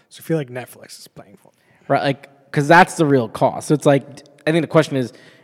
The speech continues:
Speaker 2: does Netflix pay for talent and product? And I would say, I agree, probably not. Like, that's the trade-off.
Speaker 1: Think so?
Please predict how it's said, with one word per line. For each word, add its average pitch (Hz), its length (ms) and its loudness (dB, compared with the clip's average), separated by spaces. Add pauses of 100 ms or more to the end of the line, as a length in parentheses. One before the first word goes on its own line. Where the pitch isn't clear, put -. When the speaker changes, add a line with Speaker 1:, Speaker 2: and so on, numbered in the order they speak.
(280)
Speaker 2:
does 135 160 -2
Netflix 151 500 -4
pay 135 440 -2
for 123 380 -2 (100)
talent 143 500 -4
and 107 160 -16
product? - 640 -10 (1500)
And 139 100 -6
I 135 60 -2
would 127 100 -8
say, 123 260 -6
I 135 140 -6
agree, 123 220 -10
probably 139 360 -4
not. 113 600 -18
Like, 120 260 -10
that's 127 260 -2
the 117 120 -16
trade-off. - 680 -20 (500)
Speaker 1:
Think 160 140 -6
so? 240 400 -4